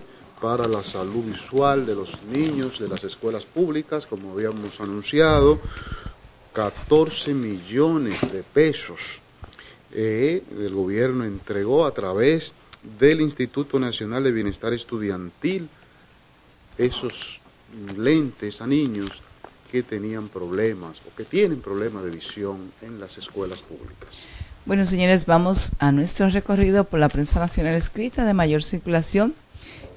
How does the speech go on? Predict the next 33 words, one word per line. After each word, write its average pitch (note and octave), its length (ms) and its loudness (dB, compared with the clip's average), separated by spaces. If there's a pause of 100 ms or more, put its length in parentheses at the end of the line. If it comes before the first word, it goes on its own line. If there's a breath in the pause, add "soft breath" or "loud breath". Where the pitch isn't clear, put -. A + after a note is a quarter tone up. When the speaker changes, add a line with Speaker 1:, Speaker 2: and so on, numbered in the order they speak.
Speaker 2:
en B3 260 10
nuestra F#3+ 340 6
provincia D#3 320 6
de D3+ 80 8
San D3 220 6
Cristóbal. D3+ 720 4 (520 loud breath)
Los D#3 180 2
periódicos D#3+ 560 4
Listín E3+ 440 0
Diario D#3 460 6
y C3+ 160 2
Hoy. D3+ 200 2 (360)
Hoy D3+ 120 6
es - 160 6
jueves, C3+ 580 2 (240)
cuatro D3+ 240 6
de D3 80 8
diciembre C#3+ 600 2
del F3+ 220 4
dos D3 320 4
mil C3+ 160 2
catorce. - 580 -2 (540 loud breath)
Tenemos A3+ 380 6
en G3+ 60 6
la F#3 100 8
portada D#3+ 360 10
de D3+ 200 10
Listín D3 360 4
Diario D3+ 260 6
una, C#3+ 320 0
una C#3 360 4
penosa C#3 360 -4
noticia. D3 680 -8